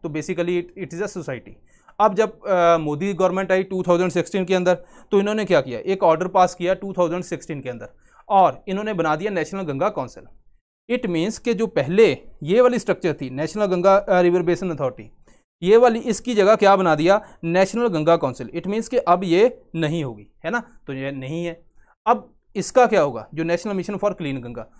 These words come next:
तो इन्होंने बोला कि National Mission for Clean गंगा पहले इंप्लीमेंटेशन आर्म किसकी थी? जो नेशनल गंगा रिवर बेसिन अथॉरिटी की। इसको, इसकी जो भी पॉलिसीज थी उसको, अ, इंप्लीमेंट करती थी, नमामि गंगे, है ना, ये सारा कौन इंप्लीमेंट करता है? National Mission for Clean गंगा।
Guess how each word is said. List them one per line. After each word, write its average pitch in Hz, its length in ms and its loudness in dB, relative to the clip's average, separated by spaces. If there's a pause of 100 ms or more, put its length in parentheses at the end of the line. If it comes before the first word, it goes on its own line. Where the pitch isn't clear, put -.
(140)
तो 208 60 -2
इन्होंने 226 260 -2
बोला 170 260 2
कि 202 120 -2
National 185 320 -4
Mission 202 260 -8
for 208 140 0 (120)
Clean 180 200 -4
गंगा 156 240 -2
पहले 170 460 0 (400)
इंप्लीमेंटेशन 226 920 -4
आर्म 190 220 4
किसकी 196 320 -6
थी? 113 260 -12 (120)
जो 165 140 -4
नेशनल 175 280 0
गंगा 180 240 0
रिवर 180 200 2
बेसिन 180 280 -4
अथॉरिटी 190 300 -4
की। 196 340 -16
इसको, 143 220 -8
इसकी 190 340 -4
जो 175 140 -2
भी 196 80 -8
पॉलिसीज 165 480 -6
थी 196 60 -6
उसको, 185 300 -4
अ, - 360 -10
इंप्लीमेंट 190 600 -2
करती 185 300 -4
थी, 190 140 -8
नमामि 156 440 -2
गंगे, 165 380 -2
है 165 80 -4
ना, 220 100 -6
ये 180 240 -2
सारा 185 280 0
कौन 185 260 -2
इंप्लीमेंट 160 380 -6
करता 127 260 -8
है? - 120 -20 (280)
National 175 300 -2
Mission 180 280 -4
for 202 100 6
Clean 143 360 -6
गंगा। 117 240 -16